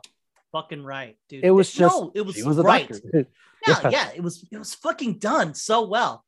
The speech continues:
Speaker 1: You know, Jason Momoa was tight, dude, as, as Duncan. Duncan,
Speaker 2: He
Speaker 1: Idaho.
Speaker 2: was good. I was distracted at first, and then afterwards, I was just like, "I gotta let it go."
Speaker 1: No,
Speaker 2: And,
Speaker 1: that, that
Speaker 2: and
Speaker 1: the
Speaker 2: yeah,
Speaker 1: thing is
Speaker 2: then, then him being him, it, it worked.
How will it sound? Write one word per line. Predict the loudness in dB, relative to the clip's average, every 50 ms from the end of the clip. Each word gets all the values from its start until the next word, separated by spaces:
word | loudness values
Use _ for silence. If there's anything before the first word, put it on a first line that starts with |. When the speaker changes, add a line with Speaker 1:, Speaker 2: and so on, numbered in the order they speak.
| _ _ _ _ _ _ -2
Speaker 1:
You | 0 0
know, | 0 0 -2
Jason | -2 -4 -4 -4 -4 -4 -4
Momoa | -2 0 0 0 0 -2 -2
was | -6 -12 -14 -16
tight, | _ -8 -2 -2 -2 -2 -2 _ _ _
dude, | -10 -8 -6 -6 -8 -8 -8
as, | -8 -6 -6 -6 -8 -8 -8
as | -8 -8 -8 _
Duncan. | -6 -4 -4 -4 -8 -12 -18 -20 _ _ _ _ _ -2
Duncan, | 0 0 0 0 -6 -8
Speaker 2:
He | 0 6 8 8
Speaker 1:
Idaho. | 10 10 8
Speaker 2:
was | 8 4 2 -8 -12 _ _ _ 0
good. | 4 8 8 10 10 10 10 8 8 6 4 2 -4 _ 0
I | 4 6 6
was | 6 6 4 4
distracted | 2 0 -2 -2 0 2 2 2 2 2 4 4
at | 4 4 _
first, | 4 4 4 4 4 0 -10 -4 -4
and | -2 0
then | 2 2
afterwards, | 2 2 2 2 4 6 8 8 6 6 4 0 -2
I | 2 4
was | 6 4 4 2
just | -4 0 2
like, | 2 2
"I | 4 4
gotta | 4 4 4
let | 4 2
it | 2 0 0
go." | 2 2 4 4 2 0 -6 -14 _ _ _ _ _ _ _ _ _ _ _ 2
Speaker 1:
No, | 4 6 6 6 6
Speaker 2:
And, | 6 6
Speaker 1:
that, | 4 2 2 -2 _ _ _
that | 2 2 2
Speaker 2:
and | 4 6
Speaker 1:
the | 6
Speaker 2:
yeah, | 6 8 8 6 6
Speaker 1:
thing | 6 6
is | 4 4 4 0
Speaker 2:
then, | 2
then | 4 6 6 6 4 2 -2 _
him | _ 0 2 4 4 4
being | 4 2 4 4 2 0 0
him, | 0 2 2 2 2 0 -6 -12 _ _ _ _ _ -2
it, | 0 0 0 2
it | 0 0 0
worked. | 0 0 0 0 0 -2 -4 _ _